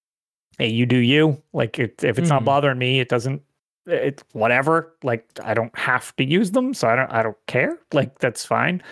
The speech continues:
Speaker 1: Um, and it gets weird when people are doing, like, sc-, like,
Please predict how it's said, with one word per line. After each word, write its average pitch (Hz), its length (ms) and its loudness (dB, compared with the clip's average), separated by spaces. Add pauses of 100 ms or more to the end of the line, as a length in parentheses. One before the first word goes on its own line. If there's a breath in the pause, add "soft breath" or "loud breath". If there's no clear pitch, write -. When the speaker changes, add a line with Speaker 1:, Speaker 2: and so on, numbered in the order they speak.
(340 loud breath)
Speaker 1:
Um, 120 560 2 (580 soft breath)
and 302 160 4
it 277 100 2
gets 226 160 0
weird 151 300 4
when 143 140 2
people 127 200 0
are 123 80 2
doing, 123 220 0
like, 110 160 0
sc-, - 240 -6 (140)
like, 123 240 -4